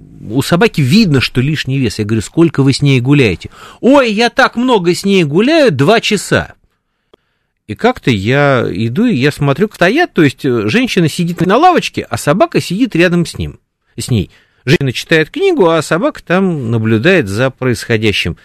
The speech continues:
вокруг. Я г-, подошёл и говорю: «Это вы так гуляете?» Она говорит: «Да».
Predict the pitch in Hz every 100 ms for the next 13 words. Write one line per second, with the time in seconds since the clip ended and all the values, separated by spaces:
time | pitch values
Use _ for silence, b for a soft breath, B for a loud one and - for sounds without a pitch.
0 | b b b - 95 127 98 - _ _
1 | _ _ _ _ - 120 123 117 - 117
2 | 117 117 175 120 120 - - 123 - 110
3 | 107 139 - 139 107 90 123 160 190 117
4 | 107 95 85 85 131 127 151 180